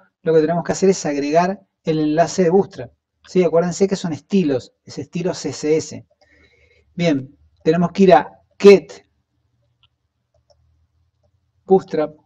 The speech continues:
punto com, seleccionar este enlace, hay dos formas de hacerlo, pero bueno, esta es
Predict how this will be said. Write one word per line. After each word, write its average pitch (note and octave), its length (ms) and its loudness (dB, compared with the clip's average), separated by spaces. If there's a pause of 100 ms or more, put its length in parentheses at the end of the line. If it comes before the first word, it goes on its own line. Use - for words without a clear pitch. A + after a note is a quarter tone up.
punto F#3 340 0
com, G#3+ 460 0 (760)
seleccionar G3+ 680 4
este F#3 160 -2
enlace, F#3 440 2
hay F3 80 -4
dos E3 120 -6
formas E3 320 -2
de D#3 60 -6
hacerlo, D#3+ 600 -4 (320)
pero C3+ 200 -8
bueno, C3 300 -6
esta - 220 -6
es D3 240 -10